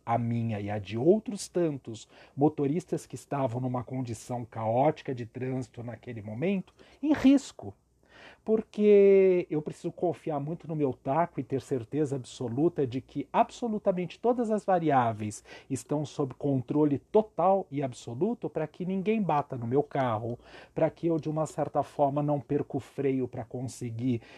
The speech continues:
de uma certa maneira, produzir um acidente e colocar o meu carro,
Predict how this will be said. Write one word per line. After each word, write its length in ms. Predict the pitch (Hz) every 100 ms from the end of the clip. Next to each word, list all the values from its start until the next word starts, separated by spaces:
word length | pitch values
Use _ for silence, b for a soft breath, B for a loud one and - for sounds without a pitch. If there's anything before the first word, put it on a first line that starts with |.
| B
de 120 | 117
uma 160 | 127 123
certa 360 | - 123 120 117
maneira, 460 | 120 120 123 120
produzir 520 | 117 123 117 110 107 113
um 120 | 117
acidente 680 | 113 - 110 120 123 127 120
e 20 |
colocar 460 | 135 127 - 131
o 60 | 123
meu 280 | 127 165 196
carro, 640 | - 139 135 107 -